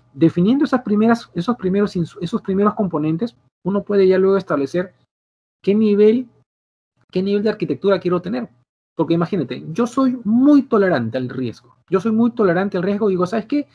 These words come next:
Mira, yo puedo convivir con un desorden en, en, en,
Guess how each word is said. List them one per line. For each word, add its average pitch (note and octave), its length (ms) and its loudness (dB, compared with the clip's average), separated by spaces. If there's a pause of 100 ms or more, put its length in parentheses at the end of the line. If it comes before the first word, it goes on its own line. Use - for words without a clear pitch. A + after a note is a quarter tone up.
(280)
Mira, G3 200 2
yo A3+ 180 0
puedo A#3+ 300 2
convivir G#3 640 0
con D#3+ 220 -4
un F#3+ 160 -2
desorden G3+ 680 0 (400)
en, D#3 340 -2
en, D#3+ 300 -6
en, D#3 200 -10